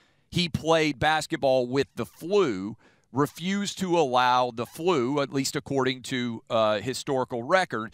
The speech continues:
to keep him from having an incredible game. Obviously, the flu is very communicable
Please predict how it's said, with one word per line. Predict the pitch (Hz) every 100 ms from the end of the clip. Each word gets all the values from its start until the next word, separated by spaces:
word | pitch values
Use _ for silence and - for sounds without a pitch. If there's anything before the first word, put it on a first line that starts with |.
| - _ _ _ _ -
to | 160
keep | - 196 180
him | 160 156
from | 143
having | 131 131 131 127
an | 113
incredible | 113 - 131 110 107
game. | 98 160 165 165 156 _ _ _
Obviously, | 131 147 143 - 139
the | 131
flu | - 143 143 131
is | 123 104
very | 131 127 123
communicable | 117 120 143 131 117 123 120